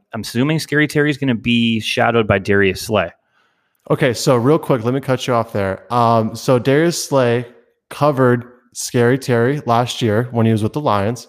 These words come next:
Speaker 2: um, and he went for seven receptions and ninety-two yards.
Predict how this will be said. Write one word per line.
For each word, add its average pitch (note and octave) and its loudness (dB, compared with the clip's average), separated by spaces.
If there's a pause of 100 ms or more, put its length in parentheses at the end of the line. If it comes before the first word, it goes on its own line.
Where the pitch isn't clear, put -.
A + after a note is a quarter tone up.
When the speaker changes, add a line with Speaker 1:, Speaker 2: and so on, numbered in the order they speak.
(440)
Speaker 2:
um, A#2 2
and A#2+ 0
he B2+ -2
went B2+ 0
for A#2+ 0
seven C#3 0
receptions A#2+ 0
and G#2+ 0
ninety-two G#2+ 0
yards. F2 -4